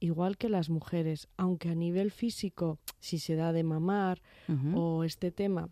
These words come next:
Speaker 1: pues entonces se necesita a la mamá durante el primer año de vida. Es verdad que luego el hombre hoy en día se involucra tanto como la mujer, e incluso a veces más.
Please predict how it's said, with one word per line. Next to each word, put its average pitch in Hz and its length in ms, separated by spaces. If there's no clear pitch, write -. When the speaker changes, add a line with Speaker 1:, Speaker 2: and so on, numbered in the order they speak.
Speaker 1:
pues 165 180
entonces 165 360
se 170 80
necesita 165 680
a 160 200
la 160 140
mamá 170 500
durante 165 460
el 156 100
primer 165 320
año 170 260
de 175 120
vida. 220 380
Es 180 120
verdad 196 360
que 175 220
luego 190 360
el 190 140
hombre 196 340
hoy 233 300
en 202 140
día 240 260
se - 140
involucra 165 640
tanto 214 460
como 175 280
la 160 140
mujer, 156 420
e 196 60
incluso 175 540
a 160 60
veces 180 380
más. 147 420